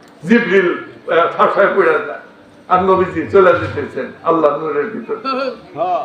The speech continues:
নূরের দলিল পাও না, নূরের দলিল পাও না। এই যে ব্যাপার, বলল যে, "হুজুর, আমি তো সব জা-, জানি।" "না, আমরা তো জানি, আপনি আসলেন, এসে বললেন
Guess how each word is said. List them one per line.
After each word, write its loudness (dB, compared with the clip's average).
নূরের 2
দলিল 2
পাও 4
না, 0
নূরের 2
দলিল 4
পাও 4
না। -2
এই 4
যে 4
ব্যাপার, 2
বলল 4
যে, 4
"হুজুর, 2
আমি 2
তো 0
সব 0
জা-, -6
জানি।" 0
"না, 2
আমরা 2
তো -2
জানি, 0
আপনি 0
আসলেন, 2
এসে -2
বললেন 4